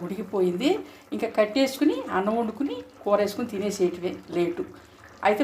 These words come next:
మా రాధాకృష్ణ YouTube ఛానల్లో నేను చేసిన ఈ కర్రీ మీకు నచ్చినట్లయితే లైక్ చేయండి, షేర్ చేయండి, సబ్స్క్రైబ్ చేసుకోండి. మా రాధాకృష్ణ YouTube ఛానల్. ఈరోజు ఈ కర్రీ ఇక ఇంతటితో కట్టేస్తాను, ఆపేస్తానండి. మరొకసారి చూడండి నేను ఎంత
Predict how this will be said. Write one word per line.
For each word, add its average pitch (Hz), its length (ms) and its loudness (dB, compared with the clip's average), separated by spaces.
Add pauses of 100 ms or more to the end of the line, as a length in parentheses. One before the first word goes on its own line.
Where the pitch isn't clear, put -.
మా 226 120 6
రాధాకృష్ణ 269 440 4
YouTube 196 260 -4
ఛానల్లో 190 400 0
నేను 226 180 -2
చేసిన 247 260 -4
ఈ - 60 -6
కర్రీ 190 220 2
మీకు 160 180 -2
నచ్చినట్లయితే 185 600 0 (280)
లైక్ 180 200 0
చేయండి, 220 260 0
షేర్ 196 240 0
చేయండి, 190 220 -4
సబ్స్క్రైబ్ 185 340 0
చేసుకోండి. 156 380 -4 (440)
మా 214 120 8
రాధాకృష్ణ 214 480 2
YouTube 185 340 2
ఛానల్. 151 320 -2 (240)
ఈరోజు 226 340 4
ఈ - 80 -2
కర్రీ 185 200 4 (120)
ఇక 185 140 -6
ఇంతటితో 185 340 -2
కట్టేస్తాను, 175 600 -4
ఆపేస్తానండి. 170 680 0 (540)
మరొకసారి 226 520 2
చూడండి 247 340 -2 (140)
నేను 180 180 -2
ఎంత 185 120 -2